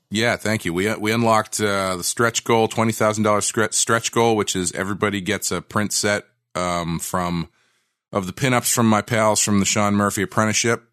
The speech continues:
So that's, uh, George Coelho, Corinne Howell, Tana Ford, and Stephen Green, who are all doing amazing pieces. I'm gonna be putting up a couple more this week, uh, from those.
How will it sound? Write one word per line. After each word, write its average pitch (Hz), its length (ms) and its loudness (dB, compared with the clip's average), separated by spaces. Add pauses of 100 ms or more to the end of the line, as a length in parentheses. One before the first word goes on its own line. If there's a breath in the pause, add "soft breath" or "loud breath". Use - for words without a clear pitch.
(120)
So - 200 -6
that's, 87 360 -2
uh, 85 680 -6
George 92 280 -4
Coelho, 92 440 -4
Corinne 95 240 -6
Howell, 92 480 -4 (340)
Tana 95 220 -4
Ford, 92 340 -4
and 78 80 -8
Stephen 90 360 -6
Green, 101 340 -4 (340)
who 101 100 -4
are 95 140 0
all 95 80 0
doing 92 240 -4
amazing 90 520 -2
pieces. 95 460 -4
I'm 82 140 -6
gonna 87 140 -6
be 82 80 -8
putting 85 240 -8
up 85 120 -8
a 80 60 -16
couple 82 260 -10
more 82 200 -6
this 78 180 -8
week, 80 300 -10 (120)
uh, 76 440 -10
from 82 180 -10
those. 82 320 -10